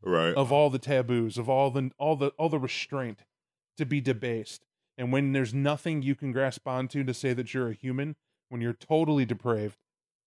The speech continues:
Speaker 2: you must look within at that moment, look at your soul, and understand the world for what it is. Then get embraced.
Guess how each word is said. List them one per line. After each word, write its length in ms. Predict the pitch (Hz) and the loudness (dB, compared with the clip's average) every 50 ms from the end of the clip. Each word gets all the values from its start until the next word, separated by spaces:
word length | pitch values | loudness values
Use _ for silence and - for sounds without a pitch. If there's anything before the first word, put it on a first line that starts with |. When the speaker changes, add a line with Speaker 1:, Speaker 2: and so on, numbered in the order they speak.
| _ _ _ | _ _ _
Speaker 2:
you 80 | 131 131 | -6 -4
must 220 | 131 127 117 - 127 | -2 -2 -2 -2 -2
look 220 | 131 131 120 - 127 | -2 -2 0 0 -2
within 280 | 123 - - 135 127 120 | -4 0 0 0 0 0
at 120 | 110 - | 0 -2
that 220 | 147 160 147 - | -2 -4 -4 -2
moment, 340 | 147 139 127 123 127 127 117 _ _ _ _ _ _ _ _ _ | -2 -2 -2 -2 -2 -4 -6 _ _ _ _ _ _ _ _ _
look 180 | 135 135 135 - | -4 -4 -4 -4
at 120 | 117 - | -6 -6
your 80 | 135 117 | -6 -6
soul, 480 | - - - 143 123 117 110 110 107 _ _ _ _ _ _ | -4 -2 0 0 0 0 0 -4 -6 _ _ _ _ _ _
and 120 | - 127 123 | -6 -2 -2
understand 420 | 127 117 - - - 131 123 120 | -2 -2 -2 -2 -2 -2 0 0
the 60 | 113 | 0
world 280 | 107 117 120 123 120 117 | 0 0 0 0 0 -2
for 140 | - 127 113 | -6 -4 -2
what 160 | 113 117 110 | 0 0 0
it 100 | 110 107 | 0 -2
is. 340 | 104 101 92 - - - - _ _ _ _ _ _ _ _ - | -2 -4 -4 -10 -14 -20 -20 _ _ _ _ _ _ _ _ -18
Then 420 | 120 110 107 139 139 147 147 143 | -10 -2 0 2 2 2 2 0
get 140 | 123 135 123 | 0 0 0
embraced. 560 | 120 117 113 120 117 110 107 104 - - - | 0 0 0 0 -2 -2 -2 -4 -6 -10 -16